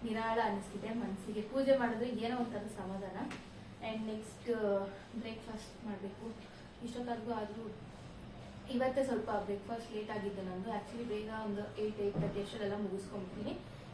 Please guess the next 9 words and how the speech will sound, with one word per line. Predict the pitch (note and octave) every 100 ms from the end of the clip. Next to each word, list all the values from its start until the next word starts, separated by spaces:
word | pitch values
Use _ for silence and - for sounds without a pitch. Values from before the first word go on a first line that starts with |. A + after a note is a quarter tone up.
| - A#3+
ಇವತ್ತು | B3+ C4+ C4+ C4
ಸ್ವಲ್ಪ | A#3+ A3+
ಟೈಮ್ | A3 G#3 G3+
ಆಗೋಯ್ತು, | G#3 G3 F#3+ D4 - - - -
ಅದೇ | G#3 G#3+
ಈ | G#3+ G#3+
ಕೆಲ್ಸ | G3+ G3
ಎಲ್ಲ | G#3 G3+
ಮಾಡ್ಕೊಂಡು. | F#3+ F#3 - G3+